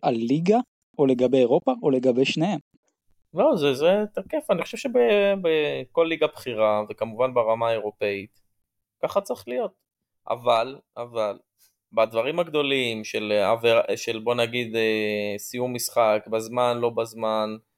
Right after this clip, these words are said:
Speaker 2: אה, הפרות עשרים וארבע שניות ב-, ב-, בדקות האחרונות, בשתי דקות האחרונות, בזמן, כאילו כן הפרה, לא הפרה. הדברים האלה שיכולים באמת להשפיע על תוצאת המשחק, כי ממש, בוא נקרא, בוא נקרא לזה עם הבאזר,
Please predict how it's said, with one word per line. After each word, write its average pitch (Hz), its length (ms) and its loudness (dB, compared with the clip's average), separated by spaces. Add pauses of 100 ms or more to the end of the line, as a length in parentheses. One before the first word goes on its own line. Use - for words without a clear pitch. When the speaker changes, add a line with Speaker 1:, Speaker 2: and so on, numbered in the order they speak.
(320)
Speaker 2:
אה, 110 920 0 (540)
הפרות 120 420 0
עשרים 123 340 -10
וארבע 113 420 0
שניות 117 440 -6
ב-, 113 60 -4
ב-, 110 320 -2
בדקות 107 420 -4
האחרונות, 113 540 0
בשתי - 180 -12
דקות 110 320 -6
האחרונות, 110 500 -2
בזמן, 117 440 0 (100)
כאילו 123 240 -10
כן 127 160 0
הפרה, 113 320 0
לא 117 180 2
הפרה. - 200 -8 (440)
הדברים 202 420 -2
האלה 220 220 -2
שיכולים 165 400 -4
באמת 147 320 -4
להשפיע 123 600 0
על 110 120 -4
תוצאת - 380 -2
המשחק, 123 380 -2
כי 110 120 -4
ממש, 113 600 -2 (580)
בוא 117 140 -4
נקרא, 120 340 2 (240)
בוא 117 120 -4
נקרא 127 220 -6
לזה 120 180 -8
עם 123 180 -6
הבאזר, 127 560 0